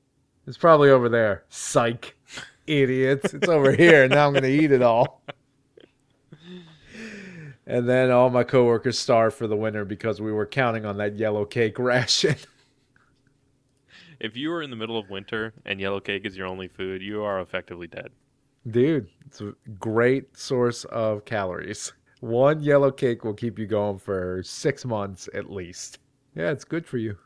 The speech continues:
Speaker 2: No, it's not.
Speaker 1: Probably. <laughs> Yeah, it's terrible for you.
Speaker 2: <laughs> Eat a vegetable.
Speaker 1: Now just
Speaker 2: Or
Speaker 1: look
Speaker 2: did
Speaker 1: up
Speaker 2: Congress
Speaker 1: yellow cake
Speaker 2: declare yellow cake a
Speaker 1: recipes.
Speaker 2: vegetable?
Speaker 1: Oh, if they did.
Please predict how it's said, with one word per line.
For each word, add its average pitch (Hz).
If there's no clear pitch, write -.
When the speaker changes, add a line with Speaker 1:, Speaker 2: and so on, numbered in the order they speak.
Speaker 2:
No, 104
it's 107
not. 110
Speaker 1:
Probably. 104
<laughs> -
Yeah, 113
it's 92
terrible 98
for -
you. -
Speaker 2:
<laughs> 233
Eat 147
a 151
vegetable. 120
Speaker 1:
Now 120
just 113
Speaker 2:
Or 117
Speaker 1:
look 117
Speaker 2:
did 127
Speaker 1:
up 104
Speaker 2:
Congress 131
Speaker 1:
yellow -
cake 104
Speaker 2:
declare 120
yellow 107
cake 110
a -
Speaker 1:
recipes. 98
Speaker 2:
vegetable? 90
Speaker 1:
Oh, 117
if 104
they 117
did. 113